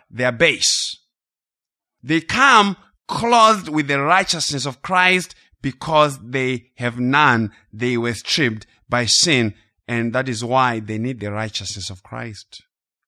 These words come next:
And none of the kind above would have any kind of righteousness anyway. And so they come with the sanctification and holiness of Christ, which God works in them by the Holy Spirit.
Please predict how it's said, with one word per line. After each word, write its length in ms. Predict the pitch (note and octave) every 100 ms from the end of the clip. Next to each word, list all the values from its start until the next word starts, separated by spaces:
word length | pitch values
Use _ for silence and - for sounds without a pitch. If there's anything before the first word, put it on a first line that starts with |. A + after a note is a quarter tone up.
| _ _ _ _ -
And 200 | B2 C3
none 280 | E3 F#3 F#3+
of 180 | C#3+
the 60 | B2+
kind 500 | - D3+ D#3+ D#3+ D3
above 540 | - A#2 C#3 C#3 C3 - _ _ -
would 160 | B2
have 320 | B2+ D#3 D3+
any 180 | - D3
kind 300 | C#3 D3 C3+
of 100 | A2+
righteousness 640 | A#2+ B2+ A#2+ G#2+ A2+ G#2+ -
anyway. 560 | B2+ A2+ G2+ G2+ G2 G2 _ _ _ _ _ _ _ _ _ -
And 140 | C#3+
so 200 | - F#3+
they 140 | E3 D#3+
come 440 | E3 A#3 G3+ E3+ - _
with 140 | D3 D#3
the 100 | D3+
sanctification 1040 | - B3+ C4 G#3 F#3 - F3 D3 D#3 C3+ - - _
and 140 | E3+
holiness 580 | E3+ E3+ B3+ A#3+ G3+ F3
of 260 | - E3+ -
Christ, 460 | A#3+ B3 B3 A#3 - - _
which 360 | - C#4 B3 -
God 260 | G#3+ A#3+ G3+
works 500 | G3+ C#4 - - -
in 340 | C#4 D#4+ D#4 A3
them 240 | D#3+ D#3+ - -
by 180 | C#3 C#3
the 120 | B2+
Holy 220 | C3 C3+
Spirit. 500 | A2+ - G2 A1+ -